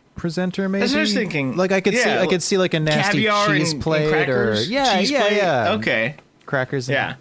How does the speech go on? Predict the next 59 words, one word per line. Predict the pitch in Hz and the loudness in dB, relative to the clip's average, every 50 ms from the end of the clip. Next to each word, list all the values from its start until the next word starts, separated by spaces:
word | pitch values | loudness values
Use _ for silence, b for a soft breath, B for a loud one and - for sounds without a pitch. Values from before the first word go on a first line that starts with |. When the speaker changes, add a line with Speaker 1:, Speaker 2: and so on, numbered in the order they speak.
| - - | -12 -8
Speaker 1:
yeah. | 185 190 139 104 92 - _ _ _ _ _ _ _ _ _ _ _ _ - - - | -6 -4 -4 -4 -6 -10 _ _ _ _ _ _ _ _ _ _ _ _ -20 -14 -6
Speaker 2:
That's | 233 277 285 320 | -4 -4 -2 0
what | 269 214 | 0 0
I | 185 180 185 | 2 0 0
thought. | 165 180 151 117 110 104 - - | 0 0 0 0 0 -2 -2 -4
And | - - 156 | -6 -4 -2
I | 170 175 | 0 0
was | 175 175 165 | 0 2 0
like, | 175 175 165 - - _ - | 0 -2 -2 -6 -12 _ -4
"I | - 247 | -2 -2
wonder | 294 311 320 294 | 0 0 0 -2
<laughs> | 226 | -2
if | - - | -2 -2
he's | 226 190 - - - - | -2 -2 -4 -4 -6 -4
got | - - - 175 160 | -4 -2 -2 0 0
anything | 151 147 - - - - - 147 135 127 - 143 131 B B B 208 202 B B B | 0 -2 -4 -8 -18 -12 -6 -6 -4 -4 -4 -8 -10 B B B -14 -14 B B B
other | - 170 180 170 143 | -2 0 0 2 2
than | 135 185 170 151 156 | 0 0 0 0 0
that," | 156 147 131 110 117 | 0 0 0 -2 -2
because | 143 156 147 196 190 185 | -2 -2 -2 -2 -2 0
it, | 185 175 B B B B 170 135 | -2 -4 B B B B -8 -4
it | 180 202 196 170 | -2 -2 0 0
seems | - - 254 269 294 240 - | 0 0 0 0 0 -2 -4
too | - - 208 208 214 226 214 | -2 -2 -2 0 0 -2 -2
perfect | 214 196 190 208 208 277 277 247 208 | -2 -2 0 0 0 -2 -2 -4 -4
for | - 254 240 247 247 247 247 | -2 -2 0 0 2 2 0
it. | 233 | 0
And | - 190 190 | 0 0 0
I | 185 | 0
was | 190 180 180 | 0 0 0
like, | 190 185 165 - | -2 -2 -2 -2
"Oh, | 240 285 339 320 311 | -2 -2 0 0 0
well, | 285 277 | 0 0
I | 277 | 0
mean, | 262 254 240 | 0 0 0
all | 240 240 226 | 0 0 0
they | 220 226 | 0 0
had | 214 | 0
to | 202 | 0
do | 190 214 | 0 -2
is | 202 175 165 | -2 -2 -2
cut | - 208 190 | -2 0 0
a, | 180 175 165 151 151 - | 0 0 0 -2 -4 -4
cut | - 190 170 | -4 -2 -2
a | 160 | 0
rose | 160 170 175 165 147 139 | 0 0 0 -2 -2 -4
to | 131 131 | -6 -4
fit | - 170 165 | -2 -2 0
on | 143 120 113 113 | 0 0 0 0
it." | 117 117 - - _ _ _ _ _ _ _ - | -2 -2 -4 -8 _ _ _ _ _ _ _ -12
Speaker 1:
Yeah. | 156 123 104 98 95 - _ - _ - _ | -10 -8 -8 -10 -12 -14 _ -20 _ -16 _
But | - 143 143 | -4 -2 0
it's | 147 127 123 110 | 0 0 0 2
Speaker 2:
Um, | 131 | 2
Speaker 1:
like, | 151 139 135 - - - _ _ _ - | 2 0 0 -2 -8 -20 _ _ _ -14
it's | - 71 76 135 - - - 139 | -10 -8 -8 -8 -8 -6 -4 -2
not | 139 143 151 160 165 151 | -2 0 0 0 0 0
a | 147 123 | -2 -4
plate | - - 151 143 131 117 107 107 107 | -4 -4 -2 0 0 0 0 -2 -4